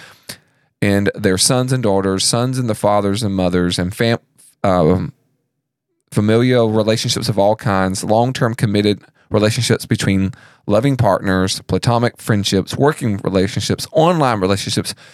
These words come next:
meeting new people, friendships between gay and straight men that go beyond stereotypes, men loving their children with their whole heart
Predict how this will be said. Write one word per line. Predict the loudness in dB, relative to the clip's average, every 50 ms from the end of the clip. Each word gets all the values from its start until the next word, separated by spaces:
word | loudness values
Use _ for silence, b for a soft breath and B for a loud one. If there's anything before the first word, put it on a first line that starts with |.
| B B B B
meeting | 0 2 4 4 2
new | 2 2 2
people, | 2 0 0 0 0 0 0 0
friendships | 0 0 0 0 0 0 -2 -2 -4 -4
between | -4 -4 -4 -2 -4 -4 -2 -2
gay | 0 0 0 2 2
and | 0 0 -2
straight | -2 -2 0 0 0 0 -2 -2
men | -2 -2 0 0 0 -2 -2 -2
that | -2 -2 -2
go | -2 -2 -2
beyond | 0 0 0 0 0 0 0 -2
stereotypes, | -2 -2 0 0 0 -2 -2 -2 -2 -2 -2 -4 -6 -4
men | -2 -2 -2 0
loving | 0 0 2 2 0 0
their | 0 -2
children | -2 -2 -2 0 0 0 -2 -2 -2
with | 0 0
their | 0 -2 0
whole | 0 0 0
heart | 2 2 0 0 0